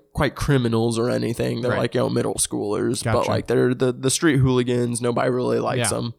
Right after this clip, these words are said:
Speaker 2: Gotcha.
Speaker 1: And they get to be the heroes.
Speaker 2: Cool, cool.
Speaker 1: And, uh, that's, like, the, the part that I really take from that movie that I would attribute to this one.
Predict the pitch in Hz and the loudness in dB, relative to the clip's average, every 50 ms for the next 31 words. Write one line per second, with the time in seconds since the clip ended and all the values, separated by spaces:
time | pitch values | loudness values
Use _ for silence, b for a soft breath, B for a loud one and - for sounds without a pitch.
0 | _ - - - 120 101 - - 135 127 120 120 113 123 120 127 120 - - 127 | _ -20 -6 -4 -4 -4 -2 -2 -2 -2 0 0 -2 -2 0 -2 -2 0 -2 -2
1 | 110 117 117 113 107 110 120 120 - - 80 - - - 123 123 - - - 113 | -2 -2 -2 -2 -2 -4 -4 -4 -4 -4 -6 -8 -8 -8 -8 -8 -8 -6 -4 -6
2 | 101 98 - - 101 98 120 131 123 117 113 110 113 117 120 117 - - 117 113 | -6 -6 -6 -10 -10 -4 -2 -2 -2 -2 -2 -2 -2 -2 -2 -2 -2 -2 -2 -2
3 | - - - 120 113 113 - - 117 117 117 117 113 113 117 - 110 113 127 - | -2 -2 0 0 -2 -2 -2 -2 -2 0 0 0 -2 -2 -2 -2 -4 -4 -2 -2
4 | - - 120 120 110 - - 113 117 113 117 120 113 113 113 113 113 123 - - | -2 0 0 -2 -2 -2 -4 -4 -2 -4 -4 -4 -4 -4 -4 -4 -4 -6 -6 -4
5 | - 123 120 - - - - 117 120 117 120 120 120 - 123 - - 120 120 113 | -4 -4 -4 -6 -6 -6 -4 -2 -2 -2 -2 -2 -4 -4 -4 -4 -4 -4 -2 -2
6 | 117 117 113 110 110 - 120 117 - 120 120 107 101 107 110 123 - - 120 - | -2 -4 -6 -6 -4 -4 -6 -4 -4 -4 -4 -4 -6 -8 -8 -8 -4 -4 -4 -4
7 | 110 - - - - 117 - - - - - - - 139 | -4 -6 -6 -8 -8 -8 -6 -6 -6 -6 -4 -6 -6 -8